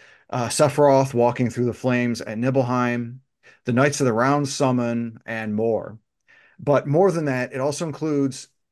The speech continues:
the when you played the game itself. And we, we kinda touched about, uh, tou-, touched upon this a, a little bit, 'cause we kinda said, "Okay, I played it." Uh,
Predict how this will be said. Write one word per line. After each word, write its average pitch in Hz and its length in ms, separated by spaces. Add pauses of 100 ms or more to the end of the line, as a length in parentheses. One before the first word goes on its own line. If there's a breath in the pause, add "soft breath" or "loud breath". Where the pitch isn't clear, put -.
(180)
the 135 240
when 143 580
you 120 220
played 110 640
the 123 100
game 117 300
itself. 104 420
And 113 160
we, 147 100
we 180 140
kinda 269 220
touched - 340
about, 110 460
uh, 135 80
tou-, 196 340
touched - 220
upon 113 260
this 104 220
a, - 20
a - 20
little 123 420
bit, 104 200
'cause 117 140
we 127 80
kinda 123 160
said, 135 160
"Okay, 208 200
I 156 60
played 151 240
it." 143 140 (340 loud breath)
Uh, 123 380